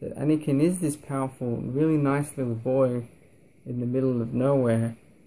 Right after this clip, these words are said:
um, and he has fears and apprehensions and skills, and maybe there is somehow a bit of darkness in him, built in, if he was created by Darth Sidious. Um,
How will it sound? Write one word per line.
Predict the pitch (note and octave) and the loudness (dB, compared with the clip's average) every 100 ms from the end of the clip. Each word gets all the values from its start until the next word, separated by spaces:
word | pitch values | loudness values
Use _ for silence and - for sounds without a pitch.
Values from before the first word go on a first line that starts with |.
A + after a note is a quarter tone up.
| _ _ - | _ _ -12
um, | A#2+ A#2+ A#2+ A#2 A#2 A#2 - - - - | -6 -4 -2 -2 -2 -4 -8 -12 -18 -12
and | C3+ C3+ | -4 0
he | C3+ | 0
has | D#3 D3 C#3+ - - - - - - - | 2 0 -2 -8 -10 -12 -18 -20 -20 -8
fears | C#3 C#3 C#3 B2 | -2 0 0 0
and | A#2 A2+ | 0 0
apprehensions | C3 C3 A#2 C#3 C#3 - C3+ B2+ A#2 | -2 -4 -4 -2 -2 -2 -2 -2 -2
and | G#2 - | -4 -6
skills, | - - C3+ C3+ C3 - - | -10 -2 0 0 -2 -8 -8
and | B2+ | -2
maybe | C#3+ F3+ E3 | 2 2 4
there | D3+ C#3+ | 4 6
is | D3 - | 4 4
somehow | C3 B2+ A#2+ | 0 2 2
a | A#2 | 2
bit | B2+ | 0
of | A#2+ A#2 | -2 0
darkness | A#2 A#2 - - A2 - | 0 0 -2 -10 -10 -8
in | C#3+ C3+ | -2 -2
him, | B2 A2+ A2+ | -2 -4 -4
built | C3+ C3+ C3 | 0 0 0
in, | C3+ A#2 - - | -2 0 -2 -6
if | - A#2 | -12 -8
he | B2 | -4
was | A#2 A#2 A#2 - | -2 -2 -4 -6
created | A2+ A#2 A#2 A#2 | -4 -2 -2 -4
by | G#2 G2+ - - - | -4 -4 -8 -16 -14
Darth | A#2 A#2 - | -12 -12 -8
Sidious. | C3 A#2+ A2 A2 - - - - - - - _ _ - | -4 -2 -4 -6 -14 -20 -20 -20 -20 -20 -20 _ _ -10
Um, | A2+ A2+ A2+ A#2 | -4 -2 -2 -4